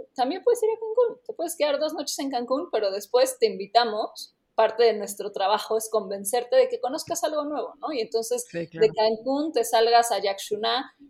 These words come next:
Speaker 1: que está a un par de horas en coche, y conozcas a una comunidad maya, que te van a recibir las mujeres y te van a enseñar cómo se hace la cochinita pibil,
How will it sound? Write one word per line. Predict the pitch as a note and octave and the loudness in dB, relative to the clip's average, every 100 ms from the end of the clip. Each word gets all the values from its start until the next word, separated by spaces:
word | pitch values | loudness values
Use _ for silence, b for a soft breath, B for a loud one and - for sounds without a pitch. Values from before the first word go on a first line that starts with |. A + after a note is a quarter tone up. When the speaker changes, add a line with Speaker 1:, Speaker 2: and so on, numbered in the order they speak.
| - | -10
Speaker 1:
que | G3+ | -8
está | - A3 | -2 0
a | A3 | 0
un | A#3 | 2
par | A#3 A#3 | 4 4
de | A3+ | 6
horas | A3+ A3+ A3+ | 6 6 2
en | G#3 | -8
coche, | G3+ A3 - A3 | -2 -2 2 2
y | A3 | 2
conozcas | F#3+ G3+ - A3 A3 | -2 -8 -6 -6 -6
a | |
una | G3+ G#3 | -10 -8
comunidad | G#3 F3+ F3+ F#3+ G3 | -8 -10 -18 -12 -10
maya, | G#3+ A3 G#3+ G#3+ G#3 | -6 -4 0 0 -2
que | G#3 F#3 | -8 -12
te | F#3+ | -8
van | G3 | -6
a | G3+ | -8
recibir | G3 - F#3+ | -10 -8 -8
las | F#3+ - | -8 -12
mujeres | _ - A3+ A3 G#3+ G#3 | _ -4 2 4 4 -2
y | |
te | - | -8
van | F#3+ | -8
a | F#3+ | -10
enseñar | - F#3+ E3+ | -16 -12 -10
cómo | - - | -10 -14
se | - | -16
hace | - | -16
la | - | -18
cochinita | - _ - - - | -20 _ -20 -18 -18
pibil, | - G3 C4+ C4 B3+ | -18 -8 -4 -2 -4